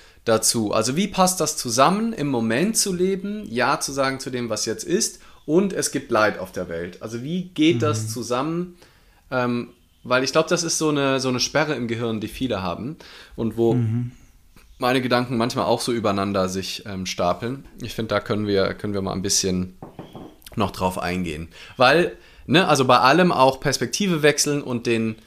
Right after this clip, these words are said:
Speaker 1: selbst wenn man das Leid wegnimmt, ist es ja trotzdem, würd ich sagen, unser innerer Antrieb, wenn wir Schmerz sehen, Schmerz bei anderen Wesen, aus Mitgefühl heraus irgendwas zu tun,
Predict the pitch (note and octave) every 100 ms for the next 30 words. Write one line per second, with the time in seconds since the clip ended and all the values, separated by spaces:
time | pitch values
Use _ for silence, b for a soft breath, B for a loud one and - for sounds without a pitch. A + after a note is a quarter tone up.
0 | b b b b b - C#3 F3 - C#3+
1 | C#3 B2+ A2+ - A#2 B2 C#3+ - C3+ E3+
2 | - F3 G3 F#3+ - C3+ C3+ C#3+ - -
3 | E3 - E3 E3 E3 - C#3+ C#3 - B2+
4 | B2 B2 B2 - - _ _ B2 A#2+ A2+
5 | D#3 F3 C#3 C#3+ E3+ - F3+ F3+ C3+ B2+
6 | B2 - - D#3 F3+ F#3 - B2 G#2 G#2+
7 | C3+ - C#3+ E3 E3+ C#3+ A#2+ C3 A#2 A2+
8 | A#2 C#3 C#3+ E3+ - A#2+ - B2 E3 -
9 | - D#3+ C3+ C3 A2+ A2+ A#2 - B B
10 | B - C3+ C3+ A#2+ A2+ - A#2 - A2
11 | G#2+ G#2